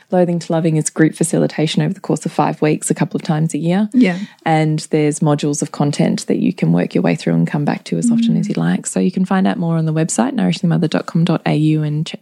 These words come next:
Speaker 1: just need to click on Loathing to Loving. So, Bridge.
Speaker 2: Connect with you, Jules.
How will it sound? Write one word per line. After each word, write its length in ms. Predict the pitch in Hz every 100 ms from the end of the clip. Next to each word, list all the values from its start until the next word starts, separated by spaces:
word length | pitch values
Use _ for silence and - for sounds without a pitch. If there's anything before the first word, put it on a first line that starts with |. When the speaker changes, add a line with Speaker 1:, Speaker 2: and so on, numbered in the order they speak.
| -
Speaker 1:
just 240 | 160 -
need 160 | - 170
to 80 | -
click 260 | - 175
on 220 | 151 147 160
Loathing 300 | 160 - 175
to 120 | 170
Loving. 280 | 160 175 175 _ _ - - - - - - - -
So, 460 | - 262 240 185 160 -
Bridge. 500 | 208 156 - - - - - _ _ _ _ _ _
Speaker 2:
Connect 280 | - 269 247
with 240 | 208 254 -
you, 220 | 202 208
Jules. 580 | 254 254 392 466 -